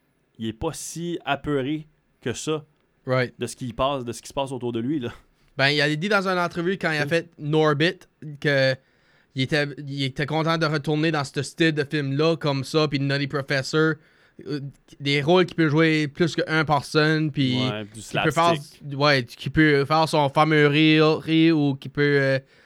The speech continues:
Speaker 2: lâcher des, euh, jugements ou des, du rated R, là, so,
Speaker 1: Ouais, c'est ça.
Speaker 2: comme, c'est, puis c'est comme je dis, la, la plupart des débuts deux mille ou même les deux mille de sa carrière, fait, même fin quatre-vingt-dix,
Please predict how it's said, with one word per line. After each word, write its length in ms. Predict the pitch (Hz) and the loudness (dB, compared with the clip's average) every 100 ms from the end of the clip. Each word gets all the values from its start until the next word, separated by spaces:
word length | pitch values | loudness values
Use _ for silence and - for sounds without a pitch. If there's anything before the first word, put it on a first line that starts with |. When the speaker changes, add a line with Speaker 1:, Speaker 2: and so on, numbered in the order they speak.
| _ _ | _ _
Speaker 2:
lâcher 320 | 135 151 170 | 2 4 4
des, 260 | 160 156 151 | 4 4 2
euh, 180 | 143 139 | 2 0
jugements 580 | 135 160 151 156 165 165 | 2 2 2 2 4 4
ou 80 | 156 | 2
des, 200 | 139 139 | 0 0
du 140 | 135 | 0
rated 300 | 143 156 143 | 4 4 4
R, 260 | 143 160 160 | 4 4 2
là, 200 | 165 160 | 2 0
so, 300 | - 131 123 117 | -2 -2 -2 -4
Speaker 1:
Ouais, 140 | 101 98 | -8 -10
c'est 100 | 104 | -12
ça. 100 | 95 - | -14 -14
Speaker 2:
comme, 500 | - 135 127 123 120 123 _ _ _ | 0 0 2 -2 -6 -10 _ _ _
c'est, 240 | - - 139 | -12 -6 -4
puis 180 | 156 151 | -2 -4
c'est 380 | - - - - | -8 -20 -10 2
comme 160 | 202 | 4
je 60 | 220 | 4
dis, 220 | 214 202 | 2 0
la, 160 | 127 131 | 0 -2
la 120 | 131 | -2
plupart 340 | - 170 190 | -4 2 4
des 240 | 185 175 160 | 4 4 2
débuts 460 | 139 135 165 165 | 0 2 4 4
deux 200 | 160 165 | 2 2
mille 260 | 156 175 185 | 2 0 0
ou 140 | 160 151 | 0 0
même 220 | 160 170 | 0 2
les 120 | 160 | 0
deux 220 | 139 151 | 2 0
mille 220 | 139 165 165 | 2 0 0
de 60 | |
sa 140 | 143 139 | -2 -4
carrière, 460 | 139 135 156 160 160 _ _ _ _ _ _ | -2 0 0 -2 -6 _ _ _ _ _ _
fait, 100 | - | -6
même 220 | 147 165 151 143 | 2 2 2 -2
fin 140 | 156 | -2
quatre-vingt-dix, 720 | 156 147 147 127 156 147 139 | -2 -4 -4 -2 0 0 -4